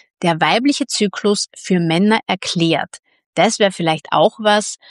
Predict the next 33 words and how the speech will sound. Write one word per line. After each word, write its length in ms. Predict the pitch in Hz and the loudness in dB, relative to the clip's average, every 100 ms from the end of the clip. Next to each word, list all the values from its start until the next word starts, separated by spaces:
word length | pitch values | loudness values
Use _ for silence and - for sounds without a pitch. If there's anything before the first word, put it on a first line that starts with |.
| _ | _
was 180 | 185 175 | -8 -4
man 120 | 175 | -4
zusätzlich 540 | - 214 196 - 185 180 | -2 0 0 -2 -4 -2
nochmal, 500 | 170 - 170 160 165 | -2 0 0 0 0
ähm, 500 | 165 160 156 160 156 - | -2 -2 -2 -2 -4 -2
anhören 460 | 208 214 202 180 | -2 0 0 -2
könnte, 420 | - 170 165 - - | -2 -4 -4 -6 -6
um 280 | 214 208 196 | 0 0 2
da 220 | 165 165 | 0 0
besseres 540 | 156 165 165 160 - - | -2 -6 -6 -6 -8 -16
Verständnis 560 | - 156 151 175 - 180 | -10 -6 -2 -4 -4 -6
dazu, 500 | 180 156 _ - 190 | -6 -8 _ -12 -6
dafür 320 | 180 - 175 | -6 -4 -6
zu 200 | - 165 - | -4 -8 -4
haben, 560 | 165 202 240 170 190 233 - - - - | 0 0 0 0 0 -2 -6 -20 -20 -16
was 340 | 175 156 - - | -4 -2 -2 -6
sich 160 | 185 | -6
in 100 | 143 | -2
einem 220 | 175 165 165 | -2 -2 -4
Frauenkörper 880 | 190 156 175 - 160 156 - 165 165 | -4 -4 -4 -4 -4 -2 -2 -2 -2
innerhalb 360 | 175 165 160 | -2 -2 -4
von 160 | - 165 | -6 -4
einem 200 | 165 160 | -4 -4
Monat 300 | 156 160 - | -6 -8 -10
so 140 | - | -8
abspielt. 680 | - 170 - - 233 226 - - | -6 -6 -8 -2 0 0 -4 -6
Ist 260 | - 190 - | -4 -4 -4
irrsinnig, 640 | - 269 254 208 180 170 - | 2 4 6 4 0 0 -4
irrsinnig 440 | 214 208 180 175 - | 2 2 2 -2 -4
hilfreich 560 | - 180 - 170 170 | -4 -4 -2 -2 -2
für 160 | - 165 | -4 -6
das 180 | 175 - | -4 -4
gegenseitige 760 | 170 175 - 165 147 160 175 | -4 -4 -2 -4 -4 -8 -8